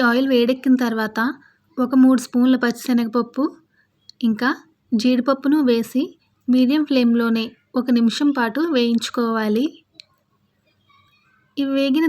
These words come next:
తర్వాత కొద్దిగా ఆవాలు, జీలకర్ర, అలాగే మనం కట్ చేసి పెట్టుకున్న ఉల్లిపాయ, అల్లం,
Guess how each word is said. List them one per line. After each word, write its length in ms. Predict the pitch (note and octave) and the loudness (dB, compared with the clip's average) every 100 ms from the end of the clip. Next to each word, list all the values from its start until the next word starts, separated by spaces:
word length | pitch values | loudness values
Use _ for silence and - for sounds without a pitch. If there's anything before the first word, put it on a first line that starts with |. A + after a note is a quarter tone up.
| C#4 | 0
తర్వాత 380 | A#3+ A#3 A3+ A3+ A3 G#3 _ - | -2 -2 -4 -4 -4 -6 _ -4
కొద్దిగా 400 | B3+ G#3 A#3+ A#3+ A#3 A#3+ | -2 0 -2 -2 -2 0
ఆవాలు, 400 | A#3 A#3 A#3 B3 D#4 - A3+ | 0 0 0 0 -2 -2 0
జీలకర్ర, 600 | B3 A#3 A#3 A#3+ A3+ C#4 - - - - - A#3+ | 2 0 0 -4 -2 -2 -4 -16 -20 -20 -6 -2
అలాగే 360 | A#3+ A#3 A3+ F4 - _ _ B3+ | 0 2 0 -2 -6 _ _ 0
మనం 180 | C4 C#4 C4 | 2 2 0
కట్ 180 | B3+ - | -2 -2
చేసి 200 | D4+ C#4+ C4 | -4 -2 -2
పెట్టుకున్న 400 | A#3+ - A#3+ A#3 A3 - _ - | -2 -2 0 0 -2 -6 _ 0
ఉల్లిపాయ, 440 | A#3 B3+ B3+ B3 B3 A#3 - - | 2 2 0 0 0 -2 -4 -2
అల్లం, 280 | A#3+ A#3+ A#3+ | 0 2 0